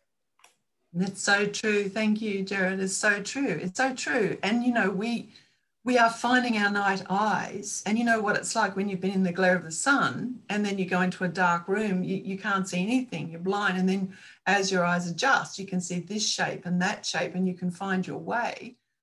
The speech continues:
It's, it's the same with what Jared's just said about the void. It's not a nothingness, it's full of all of these potentials. So thank you for pointing that out.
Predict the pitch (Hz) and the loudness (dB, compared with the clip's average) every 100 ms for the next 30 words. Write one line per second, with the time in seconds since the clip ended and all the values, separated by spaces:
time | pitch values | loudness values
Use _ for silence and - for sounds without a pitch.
0 | _ _ _ _ _ - 214 - - - | _ _ _ _ _ -12 -8 -8 -8 -8
1 | 220 - - 220 214 269 254 247 233 214 | -8 -6 -6 -6 -2 2 4 4 2 0
2 | 220 208 214 208 202 - 196 - 202 190 | -2 -2 0 0 0 -2 -4 -2 -2 0
3 | 180 170 180 165 196 226 - - 185 - | 0 0 -2 -4 -2 -2 -4 -6 -10 -4
4 | 202 262 277 - 180 185 208 254 240 170 | 0 0 0 -4 2 4 4 2 0 0
5 | 156 - 180 - - - 247 247 202 - | -2 -4 -6 -6 -12 0 2 4 0 -2
6 | 180 180 175 190 190 180 175 170 165 - | -2 -2 -2 2 2 2 -2 -6 -6 -12
7 | 170 - 175 160 - - - - - _ | -14 -6 -4 -4 -8 -10 -10 -12 -12 _
8 | _ _ _ - 190 175 175 196 190 190 | _ _ _ -4 0 0 0 -2 -2 -4
9 | 160 - 151 - 160 156 147 151 151 151 | -8 -10 -14 -10 -8 -6 -8 -8 -10 -12